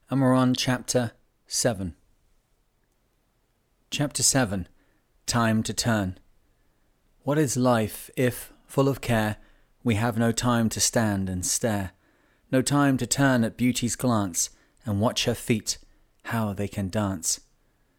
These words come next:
A quote from W H Davies. By order of my superiors, I am to advise to the captain of the yacht Inglés Contento that the total amount of expenses for any repairs, fuel, or provisions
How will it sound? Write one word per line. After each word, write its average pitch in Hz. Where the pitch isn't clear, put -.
A -
quote 117
from 107
W 113
H 110
Davies. 98
By 120
order 151
of 156
my 143
superiors, 120
I 117
am 117
to 117
advise 127
to 165
the 139
captain 131
of 110
the 117
yacht 123
Inglés 113
Contento 117
that 113
the 110
total 147
amount 139
of 117
expenses 120
for 113
any 143
repairs, 120
fuel, 143
or 147
provisions 120